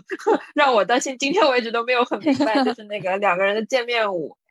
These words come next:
Speaker 1: 就去表现，就是她能够为了顾及别人的情绪，她能够愿意去配合，即便她自己可能也不是那么擅长，或者是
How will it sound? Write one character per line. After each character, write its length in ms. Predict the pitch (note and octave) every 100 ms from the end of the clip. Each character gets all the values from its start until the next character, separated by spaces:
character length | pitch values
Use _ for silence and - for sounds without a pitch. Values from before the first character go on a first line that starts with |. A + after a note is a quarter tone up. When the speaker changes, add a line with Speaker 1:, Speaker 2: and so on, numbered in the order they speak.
| -
Speaker 1:
就 140 | C#4
去 160 | C4+ D#4+
表 220 | B3+ F#3
现， 200 | B3 B3
就 80 | B3+
是 60 | B3
她 240 | - E4
能 300 | D#4+ G3+ F#3+
够 280 | B3 A#3 F#3
为 240 | E3+ C4
了 140 | A#3+ G#3
顾 160 | C#4+
及 140 | A#3 G3+
别 160 | D#3+
人 160 | D#3 G#3+
的 260 | A#3 F3+ D#3+
情 300 | - E3 -
绪， 280 | - A3 - _ _
她 280 | C4+ A#3+
能 220 | A#3+ F#3+ F3
够 140 | A#3
愿 240 | D4 D4+
意 60 | A#3
去 100 | B3
配 240 | - E4
合， 200 | A#3+ F3
即 140 | G3+ C#4+
便 180 | C4+ C4+
她 140 | D4
自 120 | D4+
己 120 | C4+
可 140 | A3+ G3+
能 260 | D#3 D#3 - _
也 120 | - F#3+
不 220 | - F3+
是 280 | - E4+ C#4
那 80 | B3+
么 300 | A3+ F3+ E3
擅 240 | - D4
长， 340 | C#4+ G#3+ D3+ F3
或 160 | B3
者 220 | G3+ D3 -
是 380 | - G3 E3+